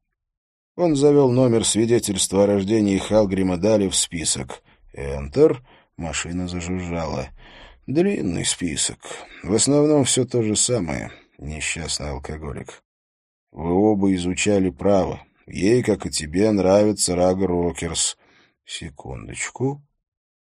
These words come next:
В последнем деле Дали фигурировал как потерпевший. Его кто-то отлупил? Enter. Забудь её. Вот так.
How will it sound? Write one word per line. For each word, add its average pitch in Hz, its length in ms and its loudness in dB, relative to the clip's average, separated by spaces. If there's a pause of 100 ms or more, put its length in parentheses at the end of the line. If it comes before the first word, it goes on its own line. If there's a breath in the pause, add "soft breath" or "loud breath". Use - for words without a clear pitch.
В - 120 -20
последнем 104 640 2
деле 110 280 4
Дали 113 300 4
фигурировал 110 680 2
как 110 260 0
потерпевший. 113 880 0 (520 soft breath)
Его 78 240 -10
кто-то 87 340 -2
отлупил? 101 680 4 (440)
Enter. 85 680 -2 (680 soft breath)
Забудь 87 500 -2
её. 95 320 2 (640)
Вот 95 200 -6
так. - 380 -10